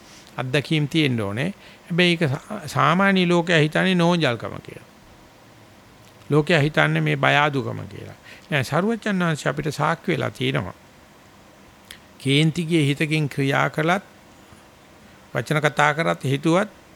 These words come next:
ගුණාගේ කකුල් දෙක පිටිපස්සේ ඇදිලා එන කරත්තේ වගේ, රෝදේ වගේ විශාල අකුසල් රාශියක් රැස් වෙනවා.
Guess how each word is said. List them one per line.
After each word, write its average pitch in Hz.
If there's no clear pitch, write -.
ගුණාගේ 156
කකුල් 151
දෙක 156
පිටිපස්සේ 151
ඇදිලා 143
එන 147
කරත්තේ 131
වගේ, 104
රෝදේ 139
වගේ 113
විශාල 147
අකුසල් 143
රාශියක් 120
රැස් -
වෙනවා. 147